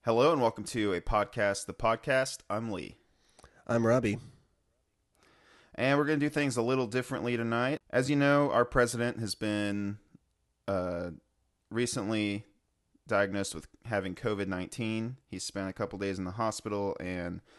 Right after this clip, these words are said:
Speaker 1: um, as of, as of this recording, yesterday he was released from the hospital and went back to the White House. And we'd like to play a, uh, message from the president, just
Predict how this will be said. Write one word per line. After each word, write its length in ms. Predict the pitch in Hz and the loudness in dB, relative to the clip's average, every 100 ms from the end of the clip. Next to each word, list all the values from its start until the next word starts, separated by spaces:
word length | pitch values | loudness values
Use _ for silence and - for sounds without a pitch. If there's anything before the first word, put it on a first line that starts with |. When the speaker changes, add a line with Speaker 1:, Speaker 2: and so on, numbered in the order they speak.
| - - _ | -20 -20 _
Speaker 1:
um, 560 | 101 98 90 90 90 - _ | 2 2 2 -2 -6 -10 _
as 180 | 110 110 | -2 -2
of, 80 | 104 - _ _ _ | -4 -12 _ _ _
as 200 | 113 113 | 0 2
of 80 | 107 | -2
this 160 | 110 | -4
recording, 480 | 104 - 139 120 95 | -4 -2 0 0 0
yesterday 580 | 98 123 - 107 92 92 | 0 0 -2 -2 -2 -2
he 180 | 95 104 | -4 -4
was 360 | 95 90 - - _ - | -4 -6 -10 -18 _ -8
released 360 | 110 101 120 - | -2 0 0 0
from 140 | 98 | -4
the 40 | 92 | -4
hospital 440 | 95 92 - 98 | -4 -4 -4 -2
and 100 | 95 | -2
went 160 | 92 82 | -2 -2
back 200 | 101 90 | 0 0
to 80 | - | -2
the 100 | 87 | 0
White 220 | 92 90 | 0 0
House. 400 | 98 98 101 - - - - - | 0 -2 -2 -8 -14 -20 -20 -10
And 220 | - 113 | -2 0
we'd 140 | 113 117 | 2 4
like 180 | 127 131 | 2 2
to 60 | |
play 680 | 120 127 117 117 101 101 101 | -2 2 4 4 2 0 0
a, 140 | 95 | 0
uh, 40 | 92 | 0
message 400 | 107 120 120 - | 0 0 -2 -2
from 200 | 147 143 | -2 -2
the 80 | 123 | 0
president, 560 | 123 107 104 101 98 - - _ _ | 0 0 -2 -4 -6 -10 -20 _ _
just 380 | - 110 104 | -2 0 0